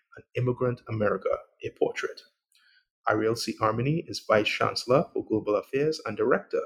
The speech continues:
of the University Center for International Studies at the University of Pittsburgh, where he is also a professor in the Graduate School of Public and International Affairs. He was a fellow at the Woodrow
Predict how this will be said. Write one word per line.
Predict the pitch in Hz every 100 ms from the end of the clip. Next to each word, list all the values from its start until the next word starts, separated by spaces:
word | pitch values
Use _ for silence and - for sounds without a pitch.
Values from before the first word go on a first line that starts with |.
| - _ _ -
of |
the | 98
University | 107 117 120 120 - 135
Center | 139 113 107 107 98 -
for | -
International | 117 117 113 107 - 107
Studies | - 175 120 110 - - - _
at | -
the | 107
University | 110 107 101 - 104
of | -
Pittsburgh, | - - - 107 101 - _ _ -
where | 110
he |
is | 104 -
also | 139 147 160
a | 151 131
professor | - 110 110 104 98
in | 107
the | 104
Graduate | 113 110 131 135
School | - 110 101 -
of | - -
Public | 147 156 156 -
and | 110
International | 117 110 107 104 - 113 - _
Affairs. | - - - - - - - - _
He | - 135 110
was | 113 135 190 - -
a |
fellow | - 110 117 156 - -
at | 107
the |
Woodrow | 101 107 110 117 123 147